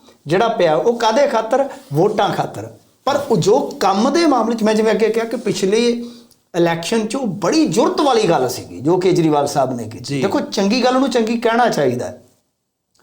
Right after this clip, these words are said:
Speaker 1: ਉਹ ਗੱਲ ਮੇਰੇ ਖਿਆਲ ਦੇ ਨਾਲ ਇੰਡੀਆ ਦਾ ਕੋਈ ਪੋਲੀਟੀਸ਼ੀਅਨ ਹੋਏਗਾ ਜਿਹੜਾ ਕਹੇਗਾ
Speaker 2: ਹੂੰ।
Speaker 1: ਕਿ "ਯਾਰ, ਜੇ ਮੈਂ ਕੰਮ ਕੀਤੇ ਤੇ ਵੋਟ ਪਾ ਦਿਓ।"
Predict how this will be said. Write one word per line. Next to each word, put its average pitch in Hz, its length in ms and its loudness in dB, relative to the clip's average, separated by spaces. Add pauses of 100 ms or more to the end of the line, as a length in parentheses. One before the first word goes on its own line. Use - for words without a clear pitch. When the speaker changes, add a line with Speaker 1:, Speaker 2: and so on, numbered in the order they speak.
(260)
Speaker 1:
ਉਹ 180 140 2
ਗੱਲ 226 280 0 (380)
ਮੇਰੇ 151 360 4
ਖਿਆਲ 196 180 0
ਦੇ 220 80 2
ਨਾਲ 240 140 2
ਇੰਡੀਆ 202 420 2
ਦਾ 220 140 0
ਕੋਈ 226 680 0 (680)
ਪੋਲੀਟੀਸ਼ੀਅਨ 185 460 2
ਹੋਏਗਾ 160 240 2
ਜਿਹੜਾ 214 160 2
ਕਹੇਗਾ 165 460 -2 (140)
Speaker 2:
ਹੂੰ। 143 360 -8
Speaker 1:
ਕਿ - 80 0
"ਯਾਰ, 185 180 4
ਜੇ 190 80 2
ਮੈਂ 190 140 2
ਕੰਮ 180 220 0
ਕੀਤੇ 165 280 -4
ਤੇ 147 100 -2
ਵੋਟ 123 260 -2
ਪਾ 104 180 -12
ਦਿਓ।" 95 160 -18